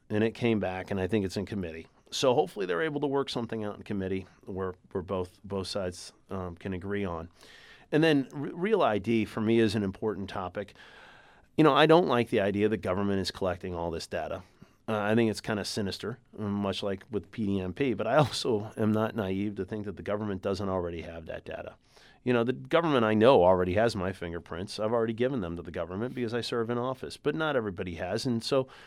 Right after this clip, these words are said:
we should be sensitive to that. But, you know, when you're gonna, uh, we're giving people an option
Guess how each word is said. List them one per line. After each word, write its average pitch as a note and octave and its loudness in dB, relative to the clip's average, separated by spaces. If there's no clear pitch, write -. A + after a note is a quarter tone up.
we D3+ 0
should F#3 -2
be C3 2
sensitive F#2+ -4
to - -10
that. F2 -4
But, B2 4
you E3 4
know, D#3 6
when D3+ 4
you're E3+ 2
gonna, C#3 0
uh, D#2 -14
we're C3+ -2
giving D3 2
people B2+ -2
an G#2 0
option F#2+ -8